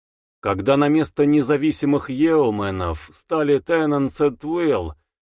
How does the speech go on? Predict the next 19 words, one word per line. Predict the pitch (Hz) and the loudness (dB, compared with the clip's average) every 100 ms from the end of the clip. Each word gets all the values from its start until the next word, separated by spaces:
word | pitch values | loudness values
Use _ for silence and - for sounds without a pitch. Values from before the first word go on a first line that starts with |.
| _ | _
мелкие | - 196 202 180 151 170 160 143 | -12 -6 -2 -2 -2 2 2 2
фермеры, | - 208 127 107 107 107 | -4 -2 0 0 0 0
арендовавшие | 104 131 139 135 135 123 - 139 131 | 0 0 0 0 0 0 -2 -4 -2
землю | 120 143 117 110 | -2 -2 -2 -2
погодно, | 107 147 120 107 85 95 87 - _ _ _ - | -2 -4 -2 -4 -4 -6 -8 -10 _ _ _ -6
толпа | 208 208 208 156 | -4 -2 0 2
людей, | 156 165 180 147 117 | 2 0 2 2 2
рабски | 175 220 196 135 - 131 | 0 2 0 -2 -6 -10
приниженных, | - 165 156 143 107 85 92 85 - - _ _ - | -6 0 2 2 -2 -4 -4 -6 -8 -20 _ _ -14
всецело | - 208 - 180 151 113 | -6 -6 -4 -2 0 0
зависящих | 107 101 123 120 101 117 92 | 0 -2 -4 -6 -6 -8 -4
от | 120 - | -6 -4
произвола | 123 120 98 107 127 107 107 | -4 -4 -4 -2 0 0 0
лендлорда, | 123 110 113 151 107 90 92 78 - _ _ | 0 -2 -4 -2 -2 -2 -6 -6 -10 _ _
то | - 160 165 | -2 0 0
систематическое | - 180 - 175 170 - 156 - 147 - 151 151 | -2 -4 -2 0 0 2 0 0 -4 2 4 6
расхищение | 147 - - 151 - 151 147 123 107 98 | 4 0 -6 -6 0 2 2 0 0 0
общинных | 101 - - 160 131 127 - | 0 -4 -4 0 0 -2 -6
земель, | 98 135 147 151 95 | -4 0 0 0 -2